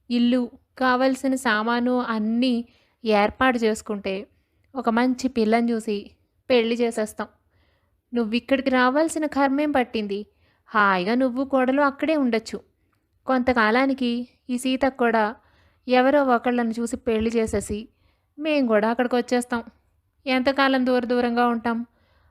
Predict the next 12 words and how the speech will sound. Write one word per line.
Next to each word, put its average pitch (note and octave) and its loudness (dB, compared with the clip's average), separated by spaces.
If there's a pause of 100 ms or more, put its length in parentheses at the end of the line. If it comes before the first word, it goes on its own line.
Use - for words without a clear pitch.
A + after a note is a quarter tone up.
అలాగని A3+ 0 (600)
నువ్వెందుకు D4+ 0 (340)
ఈ C4 -2
పల్లెటూరులో C4 0
ఉండడం? A3 -4 (960)
నీకొచ్చే A#3 0
భార్య A#3+ 2 (640)
పల్లెటూరంటే B3 0
ఇష్టపడుతుందో G#3+ -2
లేదో? A3 2 (640)
ఎందుకొచ్చిన C#4+ -2
గొడవ? G3 0